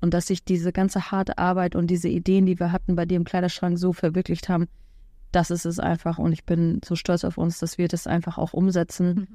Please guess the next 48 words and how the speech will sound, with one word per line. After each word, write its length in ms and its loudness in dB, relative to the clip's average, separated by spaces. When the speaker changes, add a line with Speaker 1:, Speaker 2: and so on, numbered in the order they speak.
Speaker 1:
und 240 2
machen 360 2
und 160 2
nicht 300 0
einfach 220 0
nur 540 2
darüber 320 0
flauschen, 600 0
wenn 180 4
wir, 300 2
ähm, 540 4
Sonnenbrillen 640 4
aufhaben, 520 2
die 140 0
wir 120 0
von 280 2
wem 160 4
auch 120 -2
immer 200 2
geschenkt 380 0
bekommen 400 2
haben, 340 0
irgendwo 380 4
in 120 6
einem 120 6
Käffchen 480 0
sitzen, 600 0
äh, 240 0
Café 300 0
sitzen 320 -2
und 60 0
uns 200 -2
ein 100 2
Käffchen 340 0
trinken. 320 -2
Speaker 2:
Ja, 120 2
und 140 0
Speaker 1:
Der 160 2
auch 80 4
Speaker 2:
wenn 240 2
Speaker 1:
jemand 480 2
anders 220 2
so 40 -2
erfolgreich 520 -4
sein. 120 -4
Speaker 2:
Ja, 240 2
okay. 340 -8
Speaker 1:
Genau. 360 2